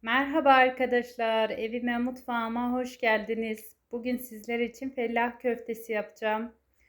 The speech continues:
Öncelikle kanalıma abone olup desteğinizi bekliyorum. Bildirim zilini açarsanız çok mutlu olurum.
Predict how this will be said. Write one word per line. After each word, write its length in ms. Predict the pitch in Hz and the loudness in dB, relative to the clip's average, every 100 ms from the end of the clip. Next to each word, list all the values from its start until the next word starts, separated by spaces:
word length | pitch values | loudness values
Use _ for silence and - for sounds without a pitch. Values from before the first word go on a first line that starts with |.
| _ _ | _ _
Öncelikle 720 | 254 269 240 233 226 226 240 | -2 0 2 0 -4 -4 -4
kanalıma 580 | 247 247 214 208 208 208 | -4 -6 -4 -4 -4 -2
abone 360 | 226 226 214 214 | -2 -4 -6 -4
olup 400 | 214 220 247 - | -4 -4 -4 -2
desteğinizi 800 | 233 233 - 233 226 214 214 214 | -2 -2 -4 -2 -2 -4 -4 -4
bekliyorum. 680 | 214 - 214 202 202 220 220 | -4 -4 -6 -4 -4 -6 -6
Bildirim 480 | 233 202 208 202 | -8 -8 -8 -8
zilini 380 | 196 220 220 214 | -8 -8 -6 -4
açarsanız 840 | 208 208 233 220 220 214 208 220 | -4 -4 -4 -6 -6 -10 -10 -10
çok 200 | - 220 | -12 -12
mutlu 320 | 226 220 - 220 | -10 -12 -6 -4
olurum. 640 | 214 208 208 208 226 | -2 -2 -4 -4 -6